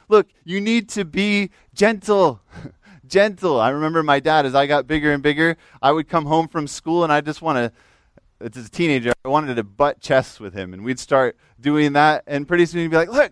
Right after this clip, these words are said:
you gotta be gentle. I'm getting older. Just, just go easy on me." You gotta be gentle. Who do we tell to be gentle? It's actually the ones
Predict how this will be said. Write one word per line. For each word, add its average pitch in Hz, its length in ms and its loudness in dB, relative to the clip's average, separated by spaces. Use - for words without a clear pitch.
you 180 140 -20
gotta 247 160 2
be 226 100 -4
gentle. 196 420 2
I'm 143 160 2
getting 214 260 2
older. 190 440 4
Just, 185 260 0
just 180 160 -12
go 226 220 4
easy 226 540 4
on 214 200 2
me." 175 180 0
You 110 80 -8
gotta 147 180 -10
be 147 100 -4
gentle. 123 580 -6
Who 185 180 -2
do 196 80 -6
we 180 100 4
tell 170 220 2
to 147 80 -8
be 131 120 -4
gentle? 143 540 -6
It's 180 120 0
actually 220 460 0
the 165 140 2
ones 180 800 -2